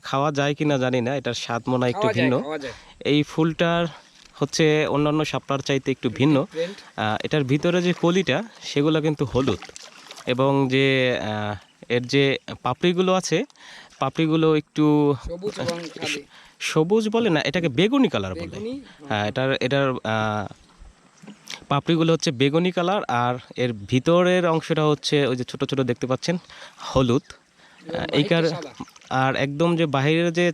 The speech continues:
Speaker 1: আহ, চার পাঁচটা খোলজ আছে, আহ, খোলজ আছে, সেগুলো মূলত একটু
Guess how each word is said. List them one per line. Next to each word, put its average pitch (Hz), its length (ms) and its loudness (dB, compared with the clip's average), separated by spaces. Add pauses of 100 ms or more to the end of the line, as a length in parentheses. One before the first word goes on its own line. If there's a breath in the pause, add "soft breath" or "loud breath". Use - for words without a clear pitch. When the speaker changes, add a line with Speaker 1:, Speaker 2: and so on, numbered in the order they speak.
Speaker 1:
আহ, 117 180 0
চার 127 180 0
পাঁচটা 143 340 -4
খোলজ 135 320 2
আছে, 147 220 0
আহ, 107 160 -4
খোলজ 143 300 0 (600 loud breath)
আছে, 170 300 -2 (440 loud breath)
সেগুলো 165 540 2
মূলত 160 320 2
একটু 139 440 2